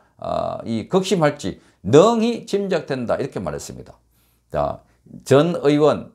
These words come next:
바로 이, 에, 손혜원 씨가, 손혜원 씨가 뭐 추미-, 어,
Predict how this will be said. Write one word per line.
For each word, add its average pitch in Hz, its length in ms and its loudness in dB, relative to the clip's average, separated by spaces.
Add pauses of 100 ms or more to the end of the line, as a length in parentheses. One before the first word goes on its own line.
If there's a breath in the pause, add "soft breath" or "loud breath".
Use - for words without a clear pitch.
바로 123 380 0
이, 101 400 -8 (580)
에, - 380 -18 (200)
손혜원 185 840 2
씨가, 95 600 -2
손혜원 160 380 -2
씨가 143 500 2 (160 loud breath)
뭐 131 460 -2
추미-, 180 760 -2
어, 101 280 0